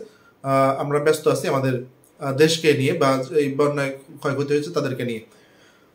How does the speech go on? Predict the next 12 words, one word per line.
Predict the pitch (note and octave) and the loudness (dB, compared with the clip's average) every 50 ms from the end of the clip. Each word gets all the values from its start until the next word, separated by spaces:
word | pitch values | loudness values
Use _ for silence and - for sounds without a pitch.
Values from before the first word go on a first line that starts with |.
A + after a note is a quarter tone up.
| _ _ _ | _ _ _
কলিং | E3 E3 E3+ F#3 F#3+ F#3 F3+ | 4 8 8 8 8 6 4
ভিসার | G3 G3+ G3+ G#3 G3+ G3 - | 0 0 2 2 2 2 2
বিষয়ে | F#3 F3+ G3+ G3 | 2 0 0 0
অনেকেই | F#3+ E3+ D#3+ D#3+ D#3+ F#3 F3+ | 2 2 2 2 4 4 4
জানতে | F3 F3+ F3 D#3+ F3+ | 4 4 2 2 0
চাচ্ছেন, | F3 F3+ F3+ F3 - F#3+ G3 G#3+ - D#3 | 0 0 0 0 -2 -2 -4 0 2 4
এটা | D3+ D#3 D#3 | 4 6 4
কি | D#3 F3 D#3 | 4 2 0
থাকবে | D3 - - D#3+ D3+ D3+ C#3+ D3 E3+ E3+ E3 | 0 0 0 0 2 2 0 -2 -2 0 0
কি | F3 | 0
থাকবে | E3+ D3 D#3 D3+ D3 D3 D#3 D#3+ | 0 0 0 -2 0 2 0 2
না, | E3+ F3+ | 2 0